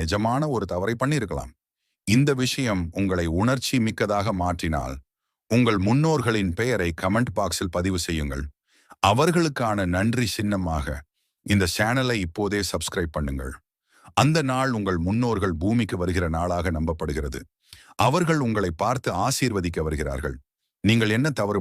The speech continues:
பண்றீங்க? அமாவாசை அன்று வீட்டில் தீபத்தையும் ஜபத்தையும் தவிர்ப்பது, அந்த நாளை சாதாரண நாளாக நடத்துவது, பித்ரு பூஜை, உணவளிப்பு, ஜெபம் செய்யாமல் இருப்பது, இவையெல்லாம் அவர்களிடமிருந்து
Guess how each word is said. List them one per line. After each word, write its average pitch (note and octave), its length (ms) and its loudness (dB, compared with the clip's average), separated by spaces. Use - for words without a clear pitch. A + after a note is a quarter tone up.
பண்றீங்க? D2 340 -4
அமாவாசை A#2 760 2
அன்று F2 240 -2
வீட்டில் F2+ 340 -2
தீபத்தையும் F2+ 680 0
ஜபத்தையும் E2 540 -2
தவிர்ப்பது, D#2 460 -2
அந்த F2 160 2
நாளை F2+ 220 0
சாதாரண F2 460 -2
நாளாக D#2+ 300 -2
நடத்துவது, C#2+ 500 -8
பித்ரு A2 360 2
பூஜை, G2 340 0
உணவளிப்பு, F#2 520 0
ஜெபம் F2 340 0
செய்யாமல் F2+ 480 -2
இருப்பது, D2+ 320 -4
இவையெல்லாம் A#2 720 2
அவர்களிடமிருந்து E2+ 680 -2